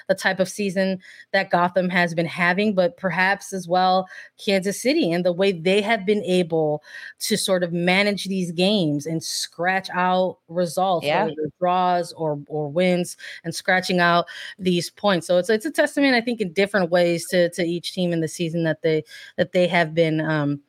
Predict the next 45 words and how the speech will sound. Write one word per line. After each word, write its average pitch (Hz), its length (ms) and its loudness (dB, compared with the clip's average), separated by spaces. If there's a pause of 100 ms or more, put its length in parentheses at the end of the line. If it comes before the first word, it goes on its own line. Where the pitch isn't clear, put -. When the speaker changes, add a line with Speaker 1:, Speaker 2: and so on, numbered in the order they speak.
(100)
Speaker 1:
that 170 80 -8
they've 180 160 2
been 165 140 0
having. 214 520 0 (280)
And, 180 240 2
uh, 160 380 2
it - 140 -10
turns 220 280 0
out 240 280 2
it's 190 140 -2
just 202 180 -6
a, 196 40 2
a, 175 380 0
a 170 220 0
late, 180 640 -2 (360)
uh, 185 220 0
penalty 214 380 0
kick - 260 -4
conversion 202 680 0 (320)
was 190 240 0
all 208 600 2
the 208 140 -2
Current 214 420 -2
needed, 214 380 0 (160)
Speaker 2:
Yeah. 180 160 0
Speaker 1:
um, 165 220 -4
Speaker 2:
And 277 100 0
it, - 80 0
Speaker 1:
in, 202 100 2
in 185 200 -2
Speaker 2:
it 180 60 0
Speaker 1:
this 170 180 0
one. 294 160 0
Speaker 2:
frankly, 349 280 0 (140)
it 254 60 0
wasn't 294 340 -2
that - 140 -2
pretty 240 460 0
of 185 200 0
a, 165 280 2
<laughs> 202 100 2
of 214 80 0
a 202 80 2
game 190 500 2
between 175 480 -2